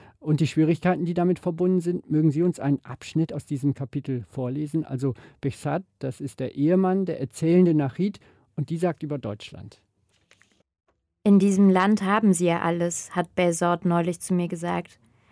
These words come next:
Speaker 2: „Es gibt keinen Grund, sich zu politisieren, und wogegen sollen sie schon rebellieren?“ Ich hätte antworten können, dass es in diesem Land aber doch den Kapitalismus gibt, der sie bestiehlt. Warum denn keiner dagegen rebelliert, dass die Bundesrepublik die Arbeiter ausbeutet?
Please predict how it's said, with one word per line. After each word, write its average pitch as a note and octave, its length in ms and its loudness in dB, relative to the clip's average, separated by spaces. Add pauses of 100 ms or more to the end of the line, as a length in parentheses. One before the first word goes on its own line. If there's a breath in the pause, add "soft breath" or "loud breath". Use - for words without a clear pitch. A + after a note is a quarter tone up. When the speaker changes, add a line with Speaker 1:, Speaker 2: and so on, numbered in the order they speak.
Speaker 2:
„Es G#3 120 -2
gibt A3+ 200 0
keinen F#3+ 320 4
Grund, G#3+ 320 2
sich - 240 -6
zu F3 100 -8
politisieren, F3 800 -2
und F3+ 220 -2
wogegen G3 400 2
sollen G3+ 320 2
sie F3+ 100 -4
schon E3+ 240 -4
rebellieren?“ E3+ 760 -6 (1080)
Ich G#3 260 0
hätte F#3 240 0
antworten F#3 560 0
können, F#3 300 -2
dass F3 160 -4
es F3 100 -4
in F3+ 100 0
diesem F3 300 -2
Land F3 300 0
aber F3+ 160 -4
doch F3+ 140 -6
den F3+ 180 -2
Kapitalismus F#3 920 -6
gibt, - 240 -10
der F3 80 -4
sie E3 100 -6
bestiehlt. F3+ 540 -6 (320 soft breath)
Warum F#3+ 240 2
denn F#3+ 140 2
keiner F#3 280 0
dagegen F#3 540 -2
rebelliert, F3 640 -6 (300)
dass F3+ 160 -6
die F#3 80 -2
Bundesrepublik F#3 840 0
die - 140 -6
Arbeiter F3+ 540 -2
ausbeutet? E3 680 -8